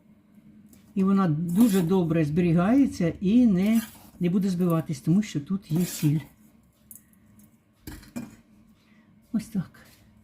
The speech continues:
Накриваємо. І є. І цих двох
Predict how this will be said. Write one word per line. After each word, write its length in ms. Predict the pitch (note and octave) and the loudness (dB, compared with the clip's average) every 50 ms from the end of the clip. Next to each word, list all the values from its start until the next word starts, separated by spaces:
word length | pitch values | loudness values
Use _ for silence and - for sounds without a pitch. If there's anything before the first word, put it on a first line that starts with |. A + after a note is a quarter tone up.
| _ - | _ -6
Накриваємо. 680 | F#3+ F#3 E3+ - E3+ F3+ G3 A#3+ C#4+ E4 D#4+ D4 C#4+ C#4 C#4 - - - - - - - - - - - - - - - - _ _ - _ - - - G#3+ - - - - - _ _ - - - - - - - - - | -6 -6 -6 -6 -6 -2 0 0 2 2 2 2 2 0 -2 -8 -14 -20 -20 -20 -20 -14 -12 -12 -12 -12 -14 -18 -20 -20 -20 _ _ -20 _ -20 -20 -18 -18 -18 -18 -20 -20 -20 _ _ -20 -20 -16 -14 -14 -14 -14 -14 -6
І 100 | D4+ C#4+ | 2 4
є. 360 | C#4+ C#4+ B3 G3 G#3 G#3+ G#3 G3 - - - - _ _ _ _ _ _ - - - - - - _ _ - _ | 4 4 4 4 0 0 -2 -2 -6 -12 -20 -20 _ _ _ _ _ _ -20 -20 -20 -20 -20 -20 _ _ -12 _
І 100 | G#3 F3 | -8 -6
цих 260 | - - G#3+ A3+ F#3+ | -2 0 2 2 2
двох 420 | E3+ E3+ F#3 G3 G3 F#3 - - | 2 2 2 2 2 0 -2 -6